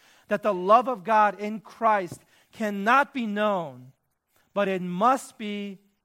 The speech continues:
revealed to us. It's revelation.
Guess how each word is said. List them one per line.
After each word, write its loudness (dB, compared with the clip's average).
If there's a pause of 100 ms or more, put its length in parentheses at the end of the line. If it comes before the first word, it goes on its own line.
(360)
revealed -10 (340)
to -20
us. -20 (360)
It's -8
revelation. 0